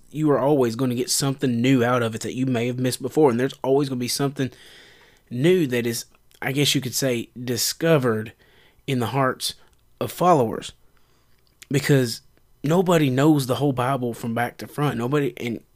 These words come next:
and with that being said, I'm meaning more of a spiritual sense, like what it's supposed to mean, what God intends it to mean.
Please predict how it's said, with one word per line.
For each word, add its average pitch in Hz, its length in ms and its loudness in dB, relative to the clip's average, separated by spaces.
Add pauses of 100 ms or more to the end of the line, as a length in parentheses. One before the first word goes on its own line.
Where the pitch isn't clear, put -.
(440)
and 135 240 -2
with 196 180 2
that 135 180 0
being 117 240 -2
said, 135 460 2 (1200)
I'm 202 200 0
meaning 160 280 4
more 147 180 2
of 117 80 -2
a 120 60 -6
spiritual 127 580 0
sense, - 420 -10 (1080)
like 127 300 0
what 135 460 2
it's 135 220 -4
supposed 143 500 -2
to 127 60 -4
mean, 117 200 -2
what 147 260 -2 (180)
God 123 380 -2
intends 117 560 -4
it - 140 -6
to - 80 -6
mean. 110 320 -4